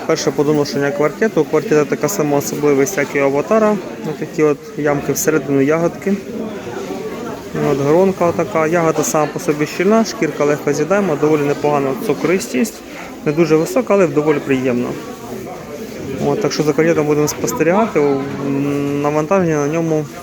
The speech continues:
ну, з першого плодоношення тяжко що сказати, але навантаження на ньому десь,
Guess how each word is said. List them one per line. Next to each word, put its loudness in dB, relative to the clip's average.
ну, 4
з -2
першого 2
плодоношення 0
тяжко -2
що -8
сказати, 0
але 0
навантаження 0
на 0
ньому 0
десь, 0